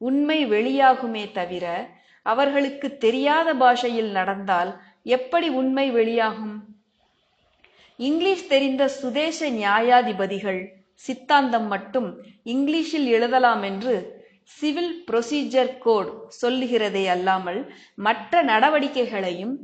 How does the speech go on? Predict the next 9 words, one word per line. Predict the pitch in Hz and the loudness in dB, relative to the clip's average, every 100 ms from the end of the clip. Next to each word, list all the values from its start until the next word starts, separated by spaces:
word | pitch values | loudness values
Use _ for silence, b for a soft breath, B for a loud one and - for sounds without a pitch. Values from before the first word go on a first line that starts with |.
| B B B - 226 | B B B -20 -12
இங்கிலீஷில் | 240 302 359 349 311 240 | -4 0 0 0 -2 0
நடத்தும்படி | 208 233 - 254 208 196 285 | 2 2 0 -4 -2 -4 -4
சொல்லவில்லை. | 285 202 190 180 170 170 170 - _ b b b b - | -4 -2 -2 -4 -8 -10 -12 -18 _ b b b b -2
வெளிப்பிரதேச | 220 302 381 370 320 311 294 285 | 2 2 0 -2 -2 -4 -4 -4
கோர்ட்டுகளில் | 247 240 240 233 214 202 208 | -2 -4 -4 -6 -4 -4 -4
சுதேச | 208 262 330 339 302 | -6 -4 -4 -2 0
பாஷைகளையே | 233 226 254 226 214 214 208 233 220 | 2 0 -2 -2 -2 -2 0 -2 -4
உபயோகிக்க | 196 185 262 294 285 - 214 | -4 0 2 0 0 -2 -4
வேண்டுமென்றும், | 185 180 185 175 175 165 190 | -4 -6 -8 -12 -12 -12 -12